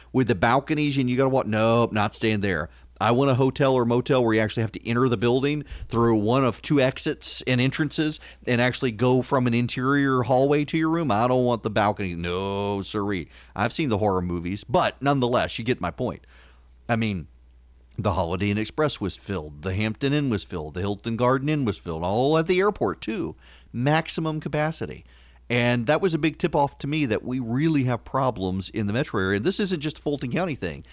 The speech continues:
If you're in Gwinnett, if you're in Cobb, if you're in Forsyth County, we're starting to max out, uh, with the ability of tourists and stuff. It's just, it's, it's crazy to me that this happens, and yet it does.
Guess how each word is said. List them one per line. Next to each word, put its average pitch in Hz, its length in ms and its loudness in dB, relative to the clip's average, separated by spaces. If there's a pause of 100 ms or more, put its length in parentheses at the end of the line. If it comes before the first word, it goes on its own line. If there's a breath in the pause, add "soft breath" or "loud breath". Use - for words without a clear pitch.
(260 loud breath)
If 107 140 -2
you're 120 120 2
in 104 60 0
Gwinnett, 110 400 2
if - 160 -2
you're 101 100 0
in 87 160 -2
Cobb, 156 540 2
if 107 160 -2
you're 95 160 -2
in 90 100 -2
Forsyth 135 460 -4
County, 180 420 -4 (640 soft breath)
we're 120 260 -2
starting 147 480 0
to 135 60 -2
max 135 360 -2
out, 104 340 -2 (380 soft breath)
uh, 101 420 2
with 123 140 0
the 127 100 -4
ability 117 300 0
of 104 100 -2
tourists 156 320 -4
and 85 100 -12
stuff. 85 200 -8
It's 123 200 -4
just, - 340 -6
it's, - 520 -8
it's - 220 -8
crazy 104 420 -4
to 71 80 -10
me 65 220 -14 (380)
that 90 240 -6
this - 360 -8
happens, 92 540 -6 (380 soft breath)
and 98 160 -4
yet 95 160 -2
it 78 100 -6
does. 82 420 0